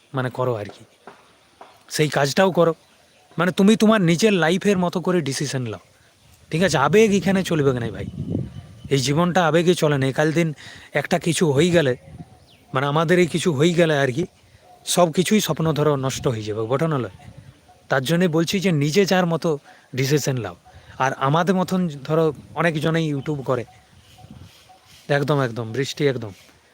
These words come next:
আচ্ছা, আমাদের মতো অনেকজনেই দেখবে YouTube করে, ঠিক আছে? অনেকেই আপডেট টাপডেট বিভিন্ন জিনিস দেয়। তো আমি তোমাকে বলবো যে আপডেট ভিডিওগুলো একটু কম দেখো,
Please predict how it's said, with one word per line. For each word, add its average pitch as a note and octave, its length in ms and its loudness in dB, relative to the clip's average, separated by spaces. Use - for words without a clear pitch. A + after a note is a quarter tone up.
আচ্ছা, C#3 220 -2
আমাদের D#3 300 0
মতো E3+ 320 0
অনেকজনেই D#3+ 500 -2
দেখবে D3+ 300 -2
YouTube D3 280 -6
করে, B2+ 240 -2
ঠিক E3+ 140 2
আছে? D#3+ 160 2
অনেকেই D#3 440 0
আপডেট C3+ 380 -2
টাপডেট D3 320 -2
বিভিন্ন D#3 420 -4
জিনিস C#3+ 340 -8
দেয়। C#3 200 -2
তো E3+ 80 0
আমি F3 140 2
তোমাকে F#3+ 300 0
বলবো F#3+ 320 2
যে F#3 240 0
আপডেট F3+ 380 2
ভিডিওগুলো G3 460 4
একটু F#3+ 260 -2
কম D#3+ 220 -2
দেখো, D#3 260 -8